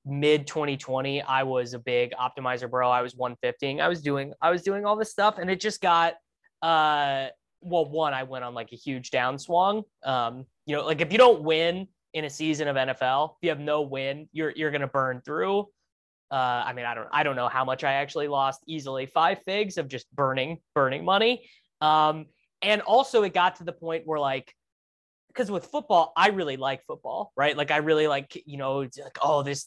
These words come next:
this wide receiver is in a good spot. Like, uh, the projections don't love him," whatever.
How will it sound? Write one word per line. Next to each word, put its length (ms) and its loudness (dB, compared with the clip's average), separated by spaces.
this 180 -8
wide 200 4
receiver 480 -2
is 100 -6
in 120 -2
a 40 -4
good 220 -4
spot. 360 2
Like, 160 -4
uh, 200 -4
the 80 -8
projections 540 -4
don't 200 -2
love 200 2
him," 380 -6
whatever. 580 0